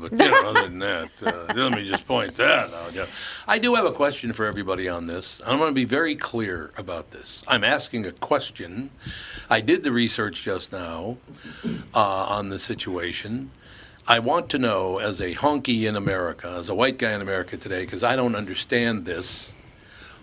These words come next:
Speaker 1: why, again, I'm just t-, telling you what I saw. I'm not judging anybody in this one. I don't get it. I don't understand why it's happening. Why is there such a rash of black men punching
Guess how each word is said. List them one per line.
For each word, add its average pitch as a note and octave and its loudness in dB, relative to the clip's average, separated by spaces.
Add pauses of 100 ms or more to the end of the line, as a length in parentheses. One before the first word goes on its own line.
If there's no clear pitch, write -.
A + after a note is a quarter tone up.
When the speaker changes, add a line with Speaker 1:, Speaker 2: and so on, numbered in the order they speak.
(160)
Speaker 1:
why, F3+ 4 (260)
again, C#3+ 2 (440)
I'm A2 2
just A#2+ 0 (540)
t-, - -8
telling C3 4
you A#2 4
what G#2+ 2
I D#3 6
saw. D3 4
I'm A2+ -2
not B2+ 0
judging B2+ 2
anybody E3 4
in D#3 0
this D#3 -2
one. D#3 -2
I A2+ 4
don't G#2+ -4
get D3 4
it. E3 0
I G#2+ 2
don't A#2 2
understand A2 0
why F#2+ 0
it's - -4
happening. B2+ 0 (580)
Why D3 4
is F#3 -2
there A2 -2
such A2 -4 (120)
a G2+ -6
rash G2 0 (400)
of F#2 0
black B2+ 2
men A#2+ 2
punching B2+ -2